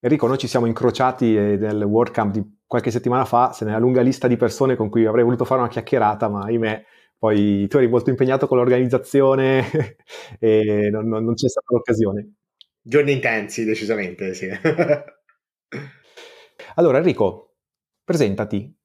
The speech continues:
Speaker 1: Chi sei e cosa fai?
Speaker 2: Allora, io sono... vengo da Livorno, ci vivo, insomma, da quasi sempre, <laughs> praticamente, e sono un programmatore e lavoro, ehm, insomma, da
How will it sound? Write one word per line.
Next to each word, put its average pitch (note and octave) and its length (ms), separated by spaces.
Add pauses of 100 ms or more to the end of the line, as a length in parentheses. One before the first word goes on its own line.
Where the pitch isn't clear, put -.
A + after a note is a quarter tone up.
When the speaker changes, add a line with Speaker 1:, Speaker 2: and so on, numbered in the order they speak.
Speaker 1:
Chi - 120
sei A3+ 380
e - 80
cosa B2 220
fai? G2 280 (1080)
Speaker 2:
Allora, E3 240
io E3 200
sono... C3+ 1160
vengo C3 160
da B2+ 100
Livorno, A3 640 (220)
ci - 140
vivo, A2 320
insomma, G#2 500
da - 120
quasi G2+ 240
sempre, G#2 440
<laughs> - 20
praticamente, F#3 720 (300)
e B2+ 340
sono B2 520
un A#2+ 500
programmatore F#3+ 760 (360)
e B2 180
lavoro, B2+ 720
ehm, A2 720
insomma, G#2+ 260
da G#2 420